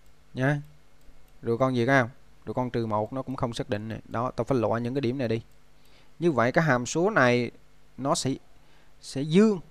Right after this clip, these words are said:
đạo hàm nó sẽ dương trên cái miền từ trừ hai đến dương vô cùng mà trừ đi những cái điểm này ra, có nghĩa là trên các, các khoảng này này. Đấy, các, các khoảng này.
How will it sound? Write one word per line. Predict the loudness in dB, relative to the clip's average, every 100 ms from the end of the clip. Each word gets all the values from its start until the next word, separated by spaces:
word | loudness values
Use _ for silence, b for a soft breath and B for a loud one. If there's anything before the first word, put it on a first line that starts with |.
| 0
đạo | 4 4
hàm | 4 0
nó |
sẽ | -2 -2
dương | 6 6 6 2
trên | -4 -4
cái | 2
miền | 6 6 4
từ | -2
trừ | 0 2
hai | 4 4
đến | 4
dương | 2
vô | 2
cùng | 0 0
mà | -2
trừ | 0 2 4
đi | 2 0
những | -2
cái | 0
điểm | 0
này | 0
ra, | 0 0
có | -2
nghĩa | -4
là | -4
trên | -4
các, | 0 0
các | 0
khoảng | 2 2
này | 0
này. | -6 -14 -20 -20 -20 -10
Đấy, | -6 -6 -4
các, | 0 0
các |
khoảng | 0 -2
này. | -2